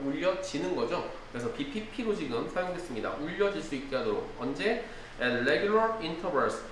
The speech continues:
규칙적인, 인터벌은 간격이죠. 규칙적인 시간으로 이제 계속 울려야 되는 거예요. To announce, 뭔가 알리기 위해서죠.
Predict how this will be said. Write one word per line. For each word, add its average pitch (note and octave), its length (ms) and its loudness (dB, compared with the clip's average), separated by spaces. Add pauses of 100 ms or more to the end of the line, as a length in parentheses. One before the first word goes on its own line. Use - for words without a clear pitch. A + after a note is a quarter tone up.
(180)
규칙적인, G3+ 880 2
인터벌은 A3 640 2
간격이죠. G#3+ 840 0
규칙적인 B3+ 480 0
시간으로 B3+ 500 2
이제 G#3 200 2
계속 G3 240 -2
울려야 D#3 280 2
되는 C3 220 2
거예요. G2+ 300 0 (520)
To A#3+ 200 8
announce, A#3+ 500 4 (240)
뭔가 D#3 320 6
알리기 D3 460 2
위해서죠. D#3+ 640 -2